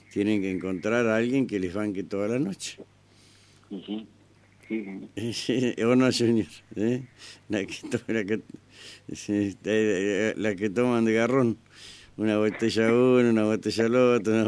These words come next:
Speaker 1: botella al otro, pero después, sí, eh, eh, bueno, como decía Espinosa. Eh, contanos, Raúl, los hechos policiales, un chascarrillo nunca viene más.
Speaker 2: Sí, Rubén, a ver, en jurisdicción
Speaker 1: Ujú.
Speaker 2: de comisaría novena, personal de Lejía intenta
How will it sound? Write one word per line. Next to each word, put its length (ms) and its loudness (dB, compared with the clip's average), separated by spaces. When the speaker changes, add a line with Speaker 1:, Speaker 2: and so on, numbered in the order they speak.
Speaker 1:
botella 320 0
al 120 2
otro, 360 0
pero 240 2
después, 440 2
sí, 180 -2
eh, 580 2
eh, 340 -4
bueno, 180 -6
como 220 -2
decía 240 0
Espinosa. 460 -4
Eh, 440 4
contanos, 440 4
Raúl, 300 6
los 100 6
hechos 280 2
policiales, 500 0
un 140 2
chascarrillo 640 -2
nunca 280 0
viene 240 0
más. 160 -2
Speaker 2:
Sí, 480 8
Rubén, 260 4
a 20 4
ver, 160 6
en 380 -2
jurisdicción 360 2
Speaker 1:
Ujú. 20 4
Speaker 2:
de 60 4
comisaría 360 0
novena, 480 4
personal 460 -2
de 220 2
Lejía 720 2
intenta 840 0